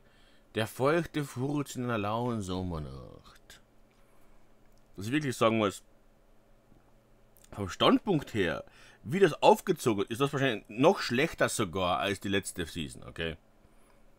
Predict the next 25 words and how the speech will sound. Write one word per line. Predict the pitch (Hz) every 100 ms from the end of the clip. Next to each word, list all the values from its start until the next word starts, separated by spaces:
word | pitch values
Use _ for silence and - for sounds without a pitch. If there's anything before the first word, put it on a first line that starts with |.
| - _ - - _ - - _ - - - -
Einige | 110 120 120
werden | 117 117
mich | 113 113
wahrscheinlich | 113 113 113
das, | 110 104
das, | 113 98
das | 107
deswegen, | 104 101 113 104 98
wie | 117
kann | 107 131 127
das | 120 -
denn | 113
sein? | 104 117 117 95
Das | 95
kann | - 117
doch | 104
gar | 113
nicht | 107
sein, | 117
nach | 101
fünf | 113 110
Episoden. | 98 104 113 98 85
Das | 110 113
war | 107
Salat. | 110 98